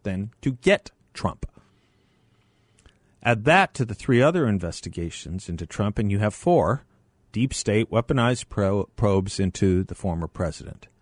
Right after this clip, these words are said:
In Washington, the Biden Department of Justice has appointed a special counsel to look into classified documents taken in an unannounced, in an unna-, in an unannounced F B I raid on Trump's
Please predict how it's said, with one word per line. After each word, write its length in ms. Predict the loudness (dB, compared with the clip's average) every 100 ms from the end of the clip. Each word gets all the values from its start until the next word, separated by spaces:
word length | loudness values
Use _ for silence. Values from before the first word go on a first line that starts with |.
| _ _ _ _ _ _ _ _ _ -14
In 140 | -8
Washington, 720 | -4 -4 -4 -4 -2 -2 -2
the 100 | 0
Biden 300 | 2 2 2
Department 420 | 0 0 0 0
of 80 | -2
Justice 440 | 0 -2 -2 -4
has 140 | -2 -4
appointed 400 | -4 -4 -2 -4
a 40 |
special 400 | -6 -4 -6 -6
counsel 420 | -6 -4 -4 -2
to 80 | -2
look 220 | -2 -2
into 120 | -2 -2
classified 600 | 0 0 0 -2 -2 2
documents 600 | 2 2 -2 -8 -10 -4
taken 360 | -2 -2 -4
in 80 | -4
an 120 | -4
unannounced, 640 | -2 -4 -2 -4 -6 -8 -10
in 180 | -2 0
an 100 | 2
unna-, 400 | 2 2 0 -2 _
in 140 | -2 0
an 160 | -2 -4 -2
unannounced 640 | 0 2 2 2 0 0
F 160 | -2 -2
B 160 | 2 4
I 140 | 6
raid 260 | 4 2 2
on 140 | -2
Trump's 520 | -2 -2 -2 -10 -18